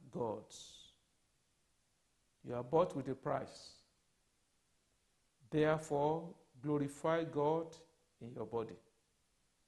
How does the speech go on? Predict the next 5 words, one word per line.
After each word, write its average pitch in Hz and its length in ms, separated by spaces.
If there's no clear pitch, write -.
and 120 200
in 120 60
your 117 120
spirit, 113 500
which 135 580